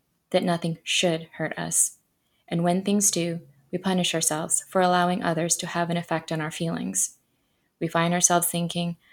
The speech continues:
"How dare they for doing this to us?" And in the same breath, we wonder, "How dumb and weak are we for feeling this way?" Strong women especially,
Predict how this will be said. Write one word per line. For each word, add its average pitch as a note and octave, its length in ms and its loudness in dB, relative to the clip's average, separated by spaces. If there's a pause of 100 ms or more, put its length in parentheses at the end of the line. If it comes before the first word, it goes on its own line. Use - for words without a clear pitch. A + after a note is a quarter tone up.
(140)
"How F#3 300 2
dare F3+ 340 6
they E3 180 -2
for E3 160 -6
doing E3+ 300 -2
this F3+ 160 2
to - 120 -2
us?" - 440 0 (480)
And F3+ 100 2
in F3 120 2
the E3+ 100 4
same F#3+ 280 4
breath, F#3 280 2
we F3+ 80 2
wonder, D#3+ 480 0 (240)
"How G#3+ 420 4
dumb F#3 300 6
and F3+ 160 0
weak F3+ 200 -2
are D3 120 2
we C#3 240 -4
for - 160 -10
feeling D#3+ 380 -4
this E3 200 4
way?" - 320 -2 (800)
Strong F3+ 360 4
women G#3+ 240 4
especially, E3 680 0